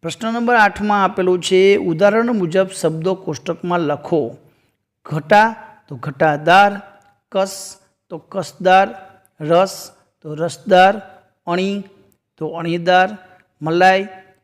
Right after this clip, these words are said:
મલાઈદાર, સુગંધી સુગંધીદાર, વજન વજનદાર, જોર જોરદાર, નસીબ નસીબદાર, ખુશ્બો ખુશ્બોદાર, પાણી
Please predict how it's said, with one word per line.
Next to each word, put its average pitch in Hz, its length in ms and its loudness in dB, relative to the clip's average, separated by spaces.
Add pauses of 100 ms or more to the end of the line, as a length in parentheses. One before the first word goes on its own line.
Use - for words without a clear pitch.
(100)
મલાઈદાર, 175 600 0 (460)
સુગંધી 180 560 0 (420)
સુગંધીદાર, 165 680 2 (480)
વજન 160 400 -4 (500)
વજનદાર, 175 640 -2 (500)
જોર 170 320 -2 (560)
જોરદાર, 175 580 0 (460)
નસીબ 180 460 2 (1200)
નસીબદાર, 170 680 2 (440)
ખુશ્બો 185 440 -2 (480)
ખુશ્બોદાર, 185 680 2 (380)
પાણી 175 480 -2